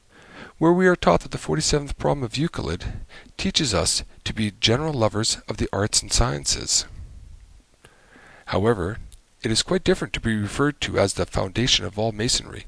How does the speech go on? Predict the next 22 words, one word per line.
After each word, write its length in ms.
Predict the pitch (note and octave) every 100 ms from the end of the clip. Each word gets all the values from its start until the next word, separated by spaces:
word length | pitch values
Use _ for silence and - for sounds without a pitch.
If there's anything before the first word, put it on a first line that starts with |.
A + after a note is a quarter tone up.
| -
sacred, 680 | - - - - A#2+ C#3 C3
civil, 300 | - A2+ A2
and 80 | G2
military, 500 | A2 A#2+ - A#2+ - - - - - - - -
and 160 | G#2
that 180 | B2 C3
of 140 | G2 G2
being 160 | A2+
referred 380 | G2+ - B2+ B2 -
to 400 | G2+ F#2+ G2 - - - -
as 140 | G#2
to 100 | C3
teach 320 | - D#3+ -
us 280 | G#2+ G2+ - - - -
to 100 | -
be 120 | G2+
general 320 | A#2+ B2+ B2
lovers 320 | A#2 B2 G#2+
of 100 | -
arts 220 | G#2 A2
and 80 | -
sciences. 580 | - B2 C3+ - -